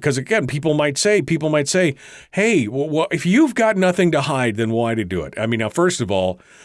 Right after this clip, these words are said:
that is the, <laughs> you know, and that you are brain, you, if you watch Law and Order, first of all, you're gonna be brainwashed, uh, into thinking you always have to talk to the police and always have to do it. You know the best thing to do when you're talking to a police officer, especially in,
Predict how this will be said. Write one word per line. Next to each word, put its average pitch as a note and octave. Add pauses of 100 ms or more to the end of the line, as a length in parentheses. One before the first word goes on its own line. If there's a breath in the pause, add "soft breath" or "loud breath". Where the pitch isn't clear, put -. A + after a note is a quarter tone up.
(220 loud breath)
that A#2+
is A2+
the, G2
<laughs> -
you A#2+
know, G#2+
and A#2
that B2
you D3
are A#2
brain, A#2
you, F3
if C#3
you A#3
watch D3+
Law B2
and A#2
Order, B2+ (360 loud breath)
first D#3
of B2
all, G#2+
you're A#2
gonna B2
be G2
brainwashed, F#2 (100)
uh, F#2+
into G2
thinking G2+
you F2+
always F#2+
have F2+
to F2
talk F2+
to F2
the D#2+
police F2+
and F#2
always F2
have F2
to E2+
do F2
it. F#2 (320 loud breath)
You C#3
know G#3
the E3+
best C#3
thing D3
to B2+
do A#2+
when A#2+
you're G2+
talking A2
to G#2
a F#2+
police G#2
officer, G#2
especially C3
in, G#2+